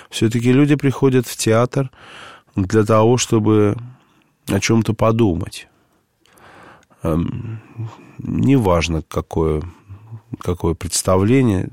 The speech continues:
в какой степени, все-таки как бы изначально они идут для того, чтобы, э,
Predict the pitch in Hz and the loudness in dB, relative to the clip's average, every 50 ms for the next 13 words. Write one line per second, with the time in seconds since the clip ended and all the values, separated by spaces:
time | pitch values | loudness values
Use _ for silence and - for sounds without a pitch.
0 | 110 - - _ - - - - - 85 - 92 92 - - 127 120 - 107 98 | -12 -18 -20 _ -20 -20 -8 -6 -4 -2 -2 -2 -4 0 0 -2 0 0 0 0
1 | 95 92 - - 113 - 113 101 - 113 104 104 - - - - - - - - | 0 0 0 -2 0 0 -2 -2 0 0 -2 -2 -4 -8 -16 -18 -18 -20 -12 -4
2 | - 104 95 104 107 95 104 117 117 113 - 143 143 139 120 104 101 95 98 98 | 0 2 4 4 4 4 4 4 4 4 4 4 4 4 4 2 0 0 0 0
3 | 101 101 98 98 95 92 98 98 98 - - - - _ _ _ - 101 98 85 | 2 2 2 2 0 0 0 -2 -2 -4 -8 -14 -20 _ _ _ -8 -6 -4 -2
4 | 92 92 90 92 98 98 101 104 107 - - - 104 98 95 95 98 98 95 95 | 0 0 0 2 2 2 2 2 0 -2 -2 0 0 0 2 2 2 2 2 2
5 | 95 101 - - - - - - - - - - - _ _ - 85 87 85 90 | 0 -2 -4 -8 -14 -20 -20 -20 -20 -20 -20 -20 -20 _ _ 0 2 2 2 2
6 | 98 92 95 | 0 -2 -4